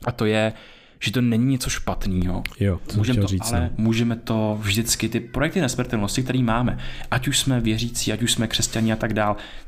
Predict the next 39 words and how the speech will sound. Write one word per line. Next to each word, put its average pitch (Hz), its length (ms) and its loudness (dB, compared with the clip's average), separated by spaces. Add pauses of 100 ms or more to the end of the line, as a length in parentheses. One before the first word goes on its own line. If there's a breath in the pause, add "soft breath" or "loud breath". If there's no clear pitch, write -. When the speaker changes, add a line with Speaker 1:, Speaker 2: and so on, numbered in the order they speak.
Speaker 1:
nám 123 220 2
tam 135 140 0
ty 131 100 0
věci 131 200 2
slouží 127 500 2
někdy. 95 320 0 (200)
Speaker 2:
Hmm. 113 180 4 (100)
Speaker 1:
Některý 113 400 2
jsou 131 140 0
pro 131 140 0
nás 127 220 2
esenciální 127 580 0
Speaker 2:
Je- 127 40 0
Speaker 1:
a 131 40 0
důležitý. 156 500 0 (1000 loud breath)
Speaker 2:
Jenom, 143 440 4
Speaker 1:
Ale 135 200 0
Speaker 2:
já 135 140 2
si 143 120 4
jenom 127 140 4
myslím, 123 220 4
že, 123 200 4
že 123 220 2
vlastně 123 240 2
co 120 140 0
jsme, 135 140 2 (580 loud breath)
že 120 160 -2
co - 140 2
jsme 131 140 2
popsali, 123 420 4
že 131 140 0 (520)
se - 160 2
nacházíme 127 580 4
i, 123 380 4
můžeme 120 260 2
nacházet 120 220 4
v - 20 4
nějakém 120 240 2
extrému, 110 640 2